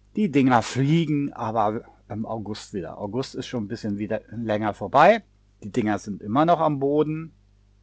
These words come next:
American Airlines hat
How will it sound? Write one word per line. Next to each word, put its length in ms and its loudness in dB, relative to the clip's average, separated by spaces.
American 560 4
Airlines 920 2
hat 220 -6